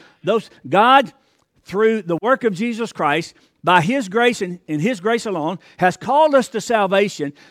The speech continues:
That's what we base our salvation on.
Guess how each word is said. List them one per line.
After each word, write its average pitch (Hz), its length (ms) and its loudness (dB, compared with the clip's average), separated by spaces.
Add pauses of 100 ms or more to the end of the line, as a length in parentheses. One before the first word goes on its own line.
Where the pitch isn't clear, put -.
That's 254 240 2
what 247 240 2
we 240 180 -2
base 214 580 2
our 196 200 0
salvation 139 640 -2
on. 151 220 -8